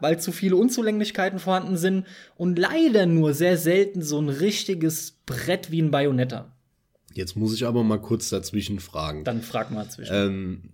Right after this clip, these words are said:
Speaker 2: bei deiner jetzigen Einschätzung der Platinum Games,
Speaker 1: Mhm.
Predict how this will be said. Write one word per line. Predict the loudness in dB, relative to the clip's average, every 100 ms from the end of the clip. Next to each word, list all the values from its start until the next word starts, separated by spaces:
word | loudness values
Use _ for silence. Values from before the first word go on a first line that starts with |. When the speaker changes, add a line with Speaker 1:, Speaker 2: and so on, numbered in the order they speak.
| -12
Speaker 2:
bei | -6
deiner | -4 -2 -2 0
jetzigen | -2 -2 -6 -8 -6
Einschätzung | -2 0 -2 -4 -6 -4 -4 -2
der | -4
Platinum | -4 -4 -2 0 0 -2 -4
Games, | -4 -4 -8 -10 -10 -2
Speaker 1:
Mhm. | -2 0 -4 -8